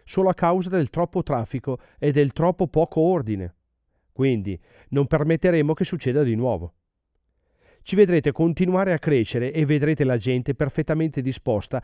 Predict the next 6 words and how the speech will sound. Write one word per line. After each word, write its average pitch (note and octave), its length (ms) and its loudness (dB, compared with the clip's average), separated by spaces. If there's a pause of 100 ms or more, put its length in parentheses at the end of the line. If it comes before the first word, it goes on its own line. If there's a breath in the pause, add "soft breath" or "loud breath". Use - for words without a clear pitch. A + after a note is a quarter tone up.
(200 loud breath)
a D3+ 100 -2
lasciare E3+ 420 2
che - 120 0
un'organizzazione F3 960 2
si F3 220 -4
espanda, A2+ 640 -2